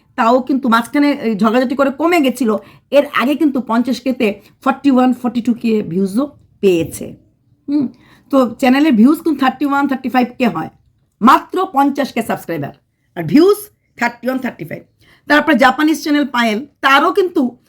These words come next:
আহ, ব্লগ, ব্লগিং, ক্রিয়েটিভিটি, ক্রিয়েটিভিটি, ক্রিয়েটিভিটিটা না, ওই ব্লগিংয়ের বাচ্চা একটা part of blogging, কারণ লাইফস্টাইলে আমরা যা করি আমরা তা দেখাই। প্রিয়ার ভাষ্য,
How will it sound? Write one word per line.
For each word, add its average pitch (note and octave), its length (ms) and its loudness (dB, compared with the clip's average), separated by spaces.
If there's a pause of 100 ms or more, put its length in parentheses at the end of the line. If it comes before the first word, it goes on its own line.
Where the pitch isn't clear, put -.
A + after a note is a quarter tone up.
(200)
আহ, G3 680 -6
ব্লগ, D4 500 4
ব্লগিং, B3+ 420 0 (300)
ক্রিয়েটিভিটি, G4 520 2
ক্রিয়েটিভিটি, E4+ 420 0
ক্রিয়েটিভিটিটা E4 520 -2
না, A3+ 140 -2
ওই - 260 -12 (520)
ব্লগিংয়ের C4 640 2 (440)
বাচ্চা - 680 0 (280)
একটা A3+ 200 -12 (120)
part A#3+ 340 2
of F#3 120 -4
blogging, E3+ 300 -4
কারণ C#4 240 0 (380)
লাইফস্টাইলে E4+ 680 2
আমরা A3+ 360 0
যা G3+ 200 -2
করি A3+ 440 0
আমরা E3 220 -4
তা D#3+ 140 -6
দেখাই। D3+ 500 -6 (920)
প্রিয়ার D4 320 4
ভাষ্য, G3 460 -4